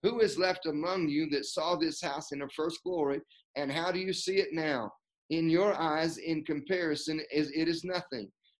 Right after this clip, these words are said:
Yet be strong, O Zerubbabel,' says the Lord. 'Be strong, O Joshua, son of Josedek, the high priest. Be strong, all you people of the land,' saith the Lord, 'and, and work, for I am with you,' says the Lord of hosts." God says,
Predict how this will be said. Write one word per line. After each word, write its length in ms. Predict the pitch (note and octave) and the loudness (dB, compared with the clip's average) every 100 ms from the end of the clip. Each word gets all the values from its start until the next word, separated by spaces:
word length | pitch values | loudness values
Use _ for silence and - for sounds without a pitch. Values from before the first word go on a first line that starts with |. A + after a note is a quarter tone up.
| _ | _
Yet 340 | C3 F#3+ A3 - _ _ A#2 | 4 6 6 0 _ _ -2
be 200 | G3 A3 | 0 2
strong, 520 | - - G3 E3 D3 | -2 0 2 4 4
O 140 | C#3+ | 2
Zerubbabel,' 560 | B2+ C3+ C#3 C3+ C3+ C#3 | 2 2 2 2 -2 -4
says 320 | - D3+ C#3 | 0 0 0
the 80 | B2+ | -2
Lord. 300 | C3 D3+ E3+ - _ A2 | 0 2 0 -6 _ 2
'Be 200 | F3+ A3 | 2 4
strong, 440 | - F#3+ F3+ D#3+ | 0 2 2 4
O 120 | D3 | 2
Joshua, 500 | B2 C#3+ C#3+ - C#3 | 2 0 0 -2 -4
son 260 | C3+ D#3 D3 | -4 -4 -4
of 80 | A#2+ | -2
Josedek, 480 | D3 D3+ - D#3 - | 0 0 -2 -4 -4
the 100 | A#2 | -6
high 200 | D#3 C#3+ - | -4 -4 0
priest. 280 | F3+ F3+ _ _ A#2 | 0 0 _ _ -4
Be 180 | F#3+ A3+ | -2 0
strong, 480 | A3 - G3 E3 D#3 | -4 -2 0 2 2
all 180 | D#3+ | 2
you 140 | D3 D3 | 0 -2
people 380 | F3 E3 D#3 D3 | -4 -4 0 0
of 60 | |
the 60 | C3+ | 2
land,' 380 | C3+ D#3 F3 E3 | 0 0 -2 -2
saith 320 | D#3 D3+ D3+ | 0 0 0
the 80 | C3+ | 0
Lord, 280 | D3+ F3+ F3+ - _ - | 2 0 -2 -18 _ -4
'and, 160 | D3+ D3 | -4 -2
and 240 | D3 C#3 | -2 0
work, 300 | E3+ G3+ - - | 2 0 -2 -4
for 180 | D#3 - | -4 -2
I 400 | D#3+ F3+ G#3 G#3+ - | -2 2 2 2 0
am 360 | F#3+ G3+ F3+ F3 | -2 -2 0 4
with 220 | A3+ A3+ - | 4 4 -4
you,' 220 | F3 F#3 | -4 -4
says 480 | - F3+ F3+ G3 D3+ | -4 -2 0 -2 -2
the 100 | E3 | -2
Lord 300 | D#3+ F#3 F#3 | 0 2 0
of 120 | D#3+ | 2
hosts." 300 | F#3+ D#3+ - - | 0 0 -6 -8
God 180 | G3+ A3+ | -6 -4
says, 240 | F#4 E3+ | -2 -4